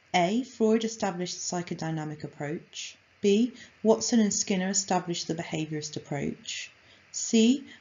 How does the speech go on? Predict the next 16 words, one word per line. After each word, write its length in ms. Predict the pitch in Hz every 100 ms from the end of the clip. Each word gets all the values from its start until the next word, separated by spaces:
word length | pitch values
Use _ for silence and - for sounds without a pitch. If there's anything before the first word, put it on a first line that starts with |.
| -
Wundt 360 | 180 262 269 -
opened 380 | 196 190 190 170
the 60 |
first 400 | 170 180 180 196
experimental 760 | 226 - - 175 170 165 160 160
psychology 640 | - 156 - 208 190 151
lab. 400 | 143 87 50 - - _ - _ _
Or 140 | 185
D. 440 | 190 - 247 190 202
Rogers 460 | 196 240 233 226
and 160 | 214 190
Maslow 500 | 190 180 165 147 147 -
established 580 | - - 151 151 147
the 60 | -
humanistic 640 | - 156 147 190 - 180
approach. 760 | 156 - 143 - - - -